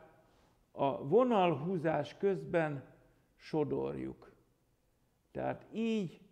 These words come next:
forgatjuk a ceruzát, és akkor ő automatikusan kihegyezi,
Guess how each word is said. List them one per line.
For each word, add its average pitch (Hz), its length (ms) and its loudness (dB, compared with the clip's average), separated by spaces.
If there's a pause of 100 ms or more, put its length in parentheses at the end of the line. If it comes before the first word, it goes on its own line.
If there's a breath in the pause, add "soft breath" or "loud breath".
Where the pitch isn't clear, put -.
(880)
forgatjuk 160 840 0
a 147 340 -2
ceruzát, 175 760 2 (440 soft breath)
és 170 220 -4
akkor 185 480 2
ő 226 400 2
automatikusan 147 1300 2 (1040)
kihegyezi, 139 2000 -6